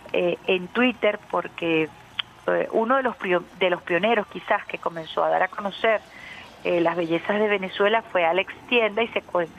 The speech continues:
se encuentra también en este momento en el país optando por promover el gentilicio venezolano, más allá de los problemas y más allá de las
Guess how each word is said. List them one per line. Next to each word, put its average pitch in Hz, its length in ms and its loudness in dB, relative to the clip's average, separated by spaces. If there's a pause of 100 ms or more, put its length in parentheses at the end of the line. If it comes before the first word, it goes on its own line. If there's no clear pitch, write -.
se 185 60 0
encuentra 175 420 -2
también 160 420 -6 (560)
en 185 100 2
este 185 220 -2
momento 175 580 0 (460)
en 185 320 0 (140)
el 180 160 0
país 202 420 0 (460)
optando 185 600 0
por 185 220 -2
promover 196 560 2
el 180 120 2
gentilicio 165 720 -2
venezolano, 165 720 2 (300)
más 180 260 0
allá 185 260 4
de 185 80 4
los 202 100 2
problemas 190 520 2
y 180 60 -2
más 151 180 -4
allá 160 220 2
de 175 100 2
las 170 180 2